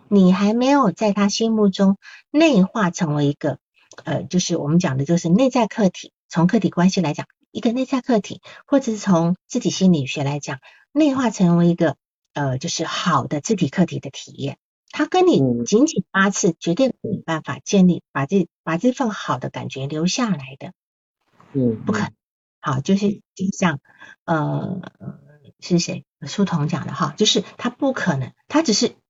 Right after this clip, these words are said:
Speaker 1: 一时之间感觉不错了，但是不是一个的。
Speaker 2: 嗯。
Speaker 1: 那么另外一个，我刚刚讲的另外一个角度来解释这个问题，就是负-，负性治疗反应。负性治疗反应就是我们，我们每个人都会对咨询的进程产-，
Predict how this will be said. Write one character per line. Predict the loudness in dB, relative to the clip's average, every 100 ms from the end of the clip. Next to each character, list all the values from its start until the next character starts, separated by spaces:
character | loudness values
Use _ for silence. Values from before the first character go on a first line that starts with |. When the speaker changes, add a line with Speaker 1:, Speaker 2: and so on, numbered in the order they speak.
| _
Speaker 1:
一 | 0 2
时 | 2 2
之 | 0
间 | 2 0
感 | 0
觉 | -2 -6
不 | -10
错 | -4 -2 -2
了， | -6 _ _ _ _
但 | 0
是 | 2 2
不 | -2
是 | -2 0
一 | 2
个 | 0
的。 | -4
Speaker 2:
嗯。 | -12 -16 -20 _
Speaker 1:
那 | 2
么 | 4 6
另 | 4 4
外 | 2
一 |
个， | 2 -2
我 | -2 0
刚 | 2
刚 |
讲 | 2 0
的 | 2
另 | 4 4
外 | 4 2 2
一 | 0
个 | -2 -6
角 | -6 -6 -4
度 | -2
来 | 0 -2
解 | -4 -4
释 | -2
这 | -2 -2
个 |
问 | -2
题， | -4
就 | -4
是 | -4 -4
负-， | -2 2 4 2
负 | -2 0
性 | 2 2
治 | 2
疗 | -2 -8
反 | -8 -10
应。 | -8 -8 -10 -20 -20 -20 -10
负 | 0 2
性 | 4
治 | 4
疗 | 4 4
反 | 4 4
应 |
就 | 4
是 | 0 -2 -8 _ _ _ _ 0
我 | 4
们， | 6 4 -2
我 | 2 4
们 | 6
每 | 6 4
个 | 4 4
人 | 4
都 | 4
会 | 2
对 | 2 0
咨 | 0 0 0
询 | 2 -2 -4
的 | -6 -6
进 | 0 4 2
程 | 0 -6 -8
产-， | -8 -12